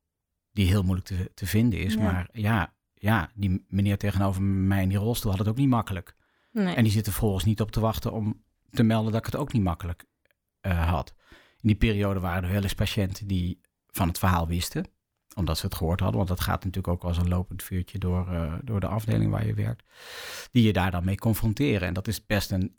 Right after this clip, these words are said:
Speaker 1: een rare situatie, maar ook heel menselijk.
Speaker 3: Je vertelde net eigenlijk al dat, eh, Laura dus,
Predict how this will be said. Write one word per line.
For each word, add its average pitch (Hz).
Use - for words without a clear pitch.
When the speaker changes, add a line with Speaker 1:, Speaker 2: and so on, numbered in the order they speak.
Speaker 1:
een 92
rare 107
situatie, 98
maar 95
ook 127
heel 104
menselijk. 104
Speaker 3:
Je 214
vertelde 247
net 226
eigenlijk -
al 208
dat, 190
eh, 190
Laura 202
dus, 190